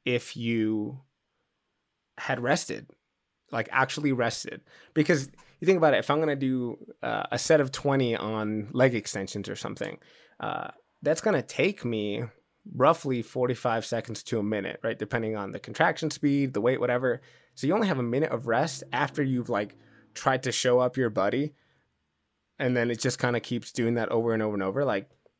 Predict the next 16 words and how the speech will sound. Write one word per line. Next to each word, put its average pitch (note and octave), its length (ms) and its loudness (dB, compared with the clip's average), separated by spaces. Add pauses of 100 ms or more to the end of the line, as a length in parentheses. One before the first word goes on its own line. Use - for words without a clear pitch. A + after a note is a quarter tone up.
(120)
are A#2+ 80 2
you B2+ 120 2
gonna D#3 140 4
get D3 120 2
a B2+ 60 0
sick - 320 0
pump? C3 300 0 (160)
<laughs> - 720 -14
Duh, C3 380 2 (180)
absolutely. C3 720 -2
You B2+ 100 -2
know, A2+ 160 2
like, A2 240 -2
you're C3 100 -2
just C3 200 -6
going G#2+ 440 -2